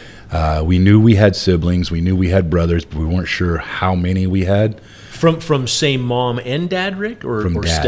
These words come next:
Speaker 2: step?
Speaker 1: dad's
Speaker 2: Okay,
Speaker 1: side.
Speaker 2: okay. So, like,
Speaker 1: Biological
Speaker 2: step,
Speaker 1: father's side.
Speaker 2: step siblings, right? Is that
Speaker 1: Uh,
Speaker 2: what that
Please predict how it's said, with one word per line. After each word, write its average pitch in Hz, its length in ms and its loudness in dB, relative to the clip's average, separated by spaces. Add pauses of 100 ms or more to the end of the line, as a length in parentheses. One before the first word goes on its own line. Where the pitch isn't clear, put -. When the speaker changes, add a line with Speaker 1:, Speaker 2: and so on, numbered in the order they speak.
(120)
Speaker 2:
step? 82 220 -12
Speaker 1:
dad's 85 180 0
Speaker 2:
Okay, - 140 -2
Speaker 1:
side. 67 200 -4
Speaker 2:
okay. 110 240 -6
So, 120 240 -4
like, 101 120 -4
Speaker 1:
Biological 85 580 0
Speaker 2:
step, 78 120 -10
Speaker 1:
father's - 200 -10
side. - 100 -4
Speaker 2:
step - 420 -6
siblings, 85 720 -8 (180)
right? 104 240 -8
Is 98 80 -6
that 98 60 4
Speaker 1:
Uh, 98 60 6
Speaker 2:
what 98 80 8
that 92 80 6